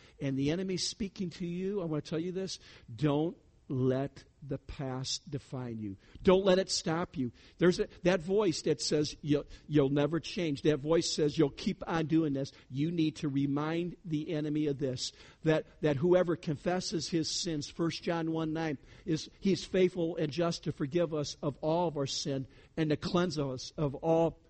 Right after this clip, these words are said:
our impurities. The blood of Christ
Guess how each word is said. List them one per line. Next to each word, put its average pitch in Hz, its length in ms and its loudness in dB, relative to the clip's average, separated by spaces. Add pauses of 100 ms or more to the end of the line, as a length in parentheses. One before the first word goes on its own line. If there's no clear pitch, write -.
our 196 100 2
impurities. 143 680 -2 (260)
The 170 100 6
blood 262 380 12
of 320 160 6
Christ - 800 4